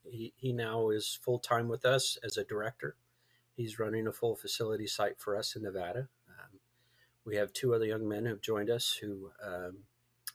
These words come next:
are in what we call our leadership training. Uh, so both of them are, were an assistant role and,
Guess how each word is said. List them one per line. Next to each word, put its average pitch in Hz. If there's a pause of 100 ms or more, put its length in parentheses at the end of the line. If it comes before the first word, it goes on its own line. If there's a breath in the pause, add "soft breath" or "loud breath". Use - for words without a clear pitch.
(100)
are 107
in 104
what 104
we 113
call 104
our 92 (120)
leadership 110
training. 113 (760)
Uh, 90 (100)
so -
both 113
of 104
them 110
are, 104
were 104
an 98
assistant -
role 110
and, 98